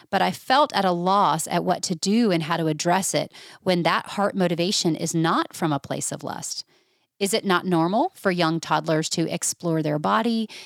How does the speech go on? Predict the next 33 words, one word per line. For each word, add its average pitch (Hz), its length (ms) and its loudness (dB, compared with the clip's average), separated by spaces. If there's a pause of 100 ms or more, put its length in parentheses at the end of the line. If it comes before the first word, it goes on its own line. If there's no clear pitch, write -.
(100)
and 170 180 0
realize 180 420 2
what 165 200 0
does 160 340 2
and 175 100 0
does 160 200 0
not 160 160 0
feel 160 240 0
good? 285 340 0 (600)
Is 196 160 0
it 196 100 0
not 190 240 2
good 185 180 2
for 247 160 0
them 226 180 2
to 202 120 0
know 170 380 4
that - 160 -4
their 160 180 0
private 160 400 -2
parts 175 460 -2
are 175 180 -2
good 175 500 2
and 165 140 2
made 160 200 0
for - 140 -6
their 156 220 -2
pleasure 180 580 0
within 185 280 2
God's 165 320 0
boundaries 160 480 -2
of 165 120 -6
marriage? 185 460 0